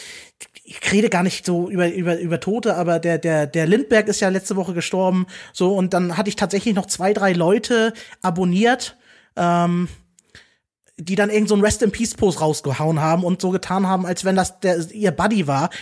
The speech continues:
den sie jede Woche auf dem Bier getroffen haben in der Kneipe. Ähm, grundsätzlich, dieses Rest in Peace geht mir voll auf den Sack.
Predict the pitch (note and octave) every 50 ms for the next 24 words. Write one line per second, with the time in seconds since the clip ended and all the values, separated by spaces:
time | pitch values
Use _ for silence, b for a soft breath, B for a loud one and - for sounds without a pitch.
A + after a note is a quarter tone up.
0 | B - F3 F3+ E3 F3+ F3+ E3 G3+ G3+ G#3 E3+ G3 F#3+ - G3 F3+ F#3 F3 F#3
1 | D#3+ G3 A#3+ A#3 G3+ F3 - - F3 E3+ - - D#3 D3+ D3+ D#3 D#3+ F3 F#3+ B
2 | B B B - F3 E3 D#3 - - G3 F#3 G3+ A3 A3 - D3+ C#3+ E3 G3 B
3 | B B B B B - - E3 E3+ E3 E3+ E3+ E3+ F#3+ G3 F3+ F3+ E3+ E3+ E3
4 | - - - F3+ E3 - F#3+ F3 A#3 B3 B3 - A3 - - - - F3+ E3 E3+
5 | - G#3+ G#3+ G#3 - G#3+ F3+ - - G#3 - - G#3 - F#3+ F3+ - - - -
6 | - - G3+ B3 C4+ C#4 C4 - - - - - F#3+ D#3 F3 F#3+ - - -